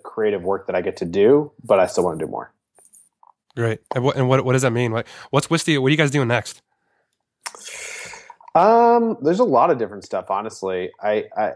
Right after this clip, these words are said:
Speaker 1: there, we've got our conference that's coming up, um, and there's a lot of stuff with that that's not like a normal conference. Um, if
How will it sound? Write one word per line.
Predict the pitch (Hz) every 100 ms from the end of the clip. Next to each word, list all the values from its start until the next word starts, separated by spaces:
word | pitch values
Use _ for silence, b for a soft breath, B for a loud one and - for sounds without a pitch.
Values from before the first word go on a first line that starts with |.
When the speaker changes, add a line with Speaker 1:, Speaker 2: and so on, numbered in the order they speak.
| -
Speaker 1:
there, | 113 117 113 110
we've | 113 113
got | 120
our | 107
conference | - - 113 123 117 117
that's | 107
coming | - 107 104
up, | 101 98 _ -
um, | 95 92 92 90 90 92 _ _ 95
and | 95 92 92 90
there's | 95 92
a |
lot | 92 95
of | 98
stuff | - -
with | 92
that | 92 92 101 -
that's | 90 - -
not | 92 90 -
like | 95 92
a |
normal | 90 92 90
conference. | - 90 - 107 110 - - -
Um, | 92 90 87 85 87 87 - B B -
if | 110